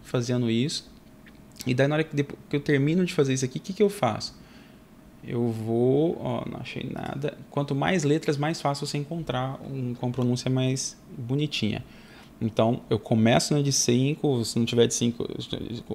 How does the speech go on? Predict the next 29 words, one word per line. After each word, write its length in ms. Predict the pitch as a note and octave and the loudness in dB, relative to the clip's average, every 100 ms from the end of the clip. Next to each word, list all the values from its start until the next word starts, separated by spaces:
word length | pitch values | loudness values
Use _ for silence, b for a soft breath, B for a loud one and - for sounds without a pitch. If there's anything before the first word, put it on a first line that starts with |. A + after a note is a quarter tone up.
| - - - | -12 -14 -4
ó, 140 | C3 | 0
use, 640 | - A#2+ B2+ B2+ A#2+ A#2 A#2+ | 0 0 0 2 0 0 0
olha 280 | A#2 C3 A#2 | 2 4 4
esse, 300 | A#2+ - - | 4 2 -4
que 160 | - | 0
legal, 500 | G#2+ G#2 A2 G#2+ A2 G#2+ - - | 2 4 4 4 2 0 -10 -8
use, 840 | A#2+ A2 B2 B2 A#2+ A#2 A#2+ B2 B2 - B B B B - - - | -2 2 4 6 4 2 0 0 -4 -14 B B B B -20 -20 -4
Y 460 | C3 C#3+ - C#3 - | 0 0 0 0 0
U 280 | C3 C3+ D3 - | 2 2 2 0
I 220 | C3+ D3+ | 0 0
S 340 | - B2+ C3 C#3+ | 2 2 4 6
E. 140 | A2+ - B B | 6 4 B B
Por 100 | D#3+ | 2
que 120 | E3 G#3 | 4 4
que 120 | A#3 | 4
é 40 | |
muito 240 | F#3 F#3+ G3 | 4 4 4
legal? 320 | F3 B2+ A#2 | 4 6 4
Porque 120 | - | 6
olha 140 | C#3 | 4
que 100 | G#3+ | 4
legal, 220 | B3 D#3 A2+ | 4 6 6
use, 640 | A#2 D#3+ F3 B2 A2 G#2+ - - | 6 6 6 4 2 -4 -6 -16
ficou 260 | - - C#3 | -12 -4 0
legal 400 | F3+ F#3 F3 F#3+ | 2 4 4 4
a 60 | |
pronúncia, 460 | - D3 C3+ A#2+ A#2 | 4 2 4 2 0
a 40 | |
pronúncia 400 | A#2+ A#2+ B2 D3 | 0 0 0 -2